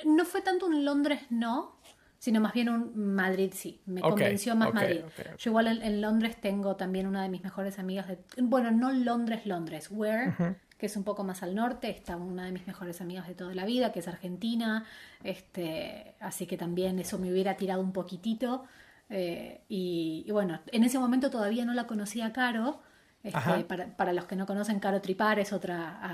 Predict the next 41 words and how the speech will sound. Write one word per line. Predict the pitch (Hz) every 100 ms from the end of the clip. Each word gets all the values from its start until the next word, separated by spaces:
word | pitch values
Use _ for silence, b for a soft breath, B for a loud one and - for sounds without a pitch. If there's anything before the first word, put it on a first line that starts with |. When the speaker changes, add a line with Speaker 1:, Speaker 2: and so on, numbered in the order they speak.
| 170
Speaker 1:
a-, | - -
Speaker 2:
No, | -
Speaker 1:
amiga, | 226
Speaker 2:
la | 220
competencia | 156 151 160 175 170
Speaker 1:
colega, | 180 180
Speaker 2:
no, |
Ceci, | - 180 -
la | 131
Speaker 1:
youtuber. | 139 135 -
Speaker 2:
competencia | 165 165
Speaker 1:
La | -
Speaker 2:
no. | 285
Speaker 1:
competencia | 165 359 349 330
no. | 370 349 -
Speaker 2:
<laughs> |
No, | 220 214
mentira, | 180 165 208 165 170
mentira, | 170 190 175
Caro | 185 185
Tripar | 160 175 165
también | 156 160
hace | 160 156 156 -
hermosos | 147 160 160 147
videos | 151 156 147
en, | 131 143 B B B
ella, | 180
Speaker 1:
Sí. | 180
Speaker 2:
bueno, | 214 226
justo | 196 247 254
ahora | 262
se | 214
mudó | 208
a | 208
Londres | 190 185 156
hace | 151
poquito, | 156 156 160 135
está | 147
en | 170 165
proceso. | 156 - 285 302 285
Speaker 1:
Sí. | 233 175